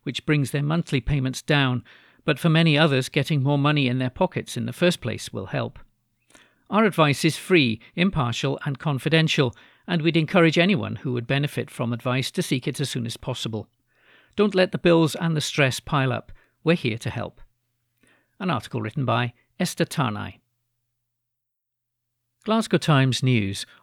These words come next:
on Monday the seventh of March. Hundreds of illegally dumped tyres cleared from Paisley Riverbank thanks to volunteers. An article written by Lauren Brownlee, senior reporter.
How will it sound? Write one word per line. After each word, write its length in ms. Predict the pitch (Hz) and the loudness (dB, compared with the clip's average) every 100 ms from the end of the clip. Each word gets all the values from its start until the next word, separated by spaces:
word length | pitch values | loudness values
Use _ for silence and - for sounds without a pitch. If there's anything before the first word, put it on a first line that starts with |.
| - | 0
on 140 | 160 | 2
Monday 220 | 123 113 | 2 2
the 120 | 120 139 | 2 0
seventh 380 | - 117 113 | 0 0 -2
of 100 | 120 | -2
March. 500 | 131 131 113 110 - - _ _ _ _ _ _ - - _ _ | 0 2 2 -2 -8 -10 _ _ _ _ _ _ -20 -20 _ _
Hundreds 500 | - 190 196 180 131 | 4 6 8 6 4
of 80 | 147 | 2
illegally 560 | 190 175 175 170 143 135 | 6 8 8 6 2 2
dumped 380 | 139 143 - | 0 0 -4
tyres 560 | - 156 160 101 90 - - | -2 2 2 2 -4 -10 -4
cleared 280 | 147 127 120 | 0 0 -2
from 200 | 131 110 | -4 2
Paisley 320 | 147 139 131 | 2 2 2
Riverbank 600 | 151 156 127 110 107 - | 4 6 4 0 -4 -10
thanks 320 | - 117 92 - | -10 -10 -8 -6
to 80 | |
volunteers. 680 | 123 120 127 - 190 139 - _ _ _ _ - _ _ | -4 -2 -2 2 4 4 0 _ _ _ _ -20 _ _
An 120 | 147 | -4
article 320 | 127 120 - 139 | -4 -4 0 2
written 240 | 135 131 | 4 2
by 240 | 135 135 | 2 2
Lauren 380 | 143 143 143 165 | 2 2 4 4
Brownlee, 500 | 151 160 151 123 113 - - _ | 4 4 4 2 -2 -8 -20 _
senior 340 | - - 123 120 | -10 -6 -4 -4
reporter. 600 | 110 - 143 143 135 | -6 -4 -4 -2 -2